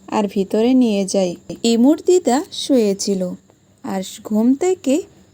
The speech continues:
ইমুর গলা শুনেই দিদা তো লাফিয়ে উঠে বসে আর ভাবতে থাকে,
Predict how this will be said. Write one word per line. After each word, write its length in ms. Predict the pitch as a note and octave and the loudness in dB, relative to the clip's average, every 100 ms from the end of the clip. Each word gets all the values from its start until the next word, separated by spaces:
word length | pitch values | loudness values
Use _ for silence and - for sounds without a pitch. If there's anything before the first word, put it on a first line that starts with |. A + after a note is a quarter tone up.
| - | -4
ইমুর 360 | C#4 C#4 E4+ F4+ | 2 2 2 -2
গলা 340 | E4 E4 F4+ | -4 -4 -4
শুনেই 440 | - F#4 C#4+ B3+ F#4 _ _ _ _ | -4 0 2 2 -2 _ _ _ _
দিদা 280 | A3+ A3+ C#4 | -8 -4 -4
তো 200 | D4 C4+ | -2 0
লাফিয়ে 540 | C#4+ A3+ F#3+ - G#3 G#3 | 2 0 -4 -4 -2 -2
উঠে 340 | G3+ G3+ G3+ | -4 -4 -4
বসে 440 | F#3+ F#3 - F#3 F3+ _ _ _ _ - | -2 -4 -4 -8 -10 _ _ _ _ -12
আর 220 | G3 G3 | -8 -6
ভাবতে 400 | G3 F#3+ F#3+ A3 | -6 -8 -4 -4
থাকে, 420 | A3 D4+ D4+ C#4+ | 0 0 2 0